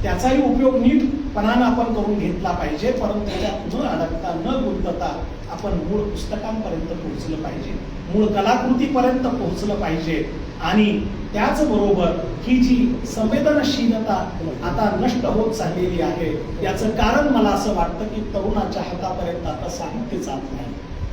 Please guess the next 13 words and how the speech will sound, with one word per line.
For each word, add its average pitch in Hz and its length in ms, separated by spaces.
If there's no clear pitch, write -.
कविता 254 460
संग्रह 214 300
जात 175 320
नाही, 151 220
कविता 269 400
संग्रह, 240 300
कादंबऱ्या 220 640
जात 180 340
नाही, 165 280
कथा 214 300
संग्रह 202 360
जात 156 300
नाही. - 240